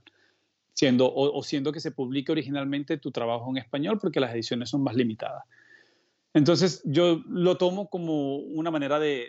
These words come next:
de, de, este, a, a tener un lenguaje propio, pues, de alguna forma. Eh, entonces,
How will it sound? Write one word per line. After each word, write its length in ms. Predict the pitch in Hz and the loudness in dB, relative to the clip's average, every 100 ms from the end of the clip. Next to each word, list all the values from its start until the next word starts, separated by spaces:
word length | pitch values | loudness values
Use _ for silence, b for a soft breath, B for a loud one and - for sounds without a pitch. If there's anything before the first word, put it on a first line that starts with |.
| 139 | -6
de, 360 | 123 120 123 - _ 170 | -6 -6 -12 -20 _ -12
de, 440 | 135 123 117 113 110 110 110 123 135 _ _ _ _ _ _ _ _ _ _ - - _ _ _ | -6 -4 -4 -6 -10 -20 -20 _ _ _ _ _ _ _ _ _ _ _ _ -18 -18 _ _ _
este, 1000 | - 127 - 143 131 123 113 110 - - - _ _ _ _ _ _ _ _ _ _ _ - - - | -4 -4 0 2 4 6 4 0 -2 -8 -16 _ _ _ _ _ _ _ _ _ _ _ -20 -10 0
a, 580 | 147 151 143 135 135 - | 2 4 4 2 0 -2
a 160 | - - 185 185 | -4 -4 -4 -4
tener 220 | 175 170 | -2 -2
un 80 | 202 | -2
lenguaje 360 | 190 185 156 | -2 -2 -2
propio, 400 | 165 151 110 117 | -4 -6 -6 -10
pues, 180 | - 120 | -14 -14
de 60 | 127 | -12
alguna 280 | 123 127 120 | -12 -14 -14
forma. 320 | 120 107 95 _ _ _ _ _ _ _ _ _ _ _ _ _ _ _ _ - | -12 -12 -14 _ _ _ _ _ _ _ _ _ _ _ _ _ _ _ _ 0
Eh, 300 | 165 160 165 | 4 4 2
entonces, 560 | 175 180 175 220 - | -2 -6 -4 -6 -8